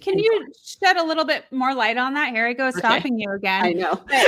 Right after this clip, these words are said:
Speaker 1: it's on my own
Speaker 2: <laughs> They're bi-, they're big
Speaker 1: curiosity.
Speaker 2: topics. I'm just trying to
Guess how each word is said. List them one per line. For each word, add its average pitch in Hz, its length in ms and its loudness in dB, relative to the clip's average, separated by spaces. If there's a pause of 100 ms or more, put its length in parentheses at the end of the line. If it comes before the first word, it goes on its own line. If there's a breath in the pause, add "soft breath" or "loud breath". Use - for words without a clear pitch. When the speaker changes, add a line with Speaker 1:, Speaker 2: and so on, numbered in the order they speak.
(120)
Speaker 1:
it's 269 200 4
on 285 220 4
my 254 240 -2
own 262 280 0
Speaker 2:
<laughs> - 40 -4
They're 254 180 6
bi-, 233 180 2
they're 240 160 4
big 254 220 4
Speaker 1:
curiosity. - 0 -
Speaker 2:
topics. - 580 2
I'm 160 220 -2
just 165 380 -6 (100)
trying 160 140 2
to 165 180 -4